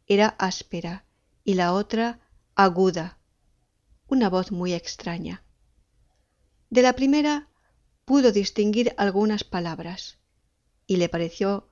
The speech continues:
francés el que las había pronunciado, pero evidentemente no era voz de mujer. Distinguió claramente las palabras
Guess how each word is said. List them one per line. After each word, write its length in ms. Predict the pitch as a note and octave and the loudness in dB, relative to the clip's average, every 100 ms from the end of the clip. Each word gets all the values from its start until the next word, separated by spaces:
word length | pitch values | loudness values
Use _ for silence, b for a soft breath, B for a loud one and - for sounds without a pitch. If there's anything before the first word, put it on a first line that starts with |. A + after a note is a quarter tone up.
| _ | _
francés 680 | - F3+ E3 - B3+ - - _ _ _ _ | -12 -10 -8 -2 -2 -4 -12 _ _ _ _
el 160 | - F#3+ | -6 -4
que 80 | F3+ | -2
las 160 | E3+ | -2
había 260 | F3+ F3+ F#3 | -2 0 0
pronunciado, 680 | F3 F3+ E3+ - E3 E3 - _ _ _ _ _ _ _ _ _ _ _ | 0 -6 -6 -6 -8 -8 -14 _ _ _ _ _ _ _ _ _ _ _
pero 340 | - F#3+ F3+ - | 0 2 2 -2
evidentemente 1040 | F#3 F3+ F#3 F#3+ F3 F3 F3 E3+ F#3 F3+ - _ _ - | -6 -2 -2 -2 -2 -6 -6 -6 -6 -8 -10 _ _ -2
no 140 | G3+ | 2
era 200 | G3 F3+ | 4 4
voz 220 | E3+ F3+ | 4 2
de 100 | F3 | 0
mujer. 480 | F3 E3 - F3 D#3 _ _ _ _ _ _ _ _ _ _ _ _ _ _ _ _ | -4 -4 -2 -4 -4 _ _ _ _ _ _ _ _ _ _ _ _ _ _ _ _
Distinguió 840 | A3+ A#3 A3 A#3 A#3 A3+ C#4+ C#4 - | 0 2 2 0 0 2 0 0 -2
claramente 640 | A#3+ A#3+ A3+ A3+ A3+ A3+ | 0 2 2 0 0 0
las 160 | G#3 G3+ | -2 -2
palabras 680 | F#3+ F3+ E3+ E3 F#3+ - | -4 -2 -2 -4 -8 -12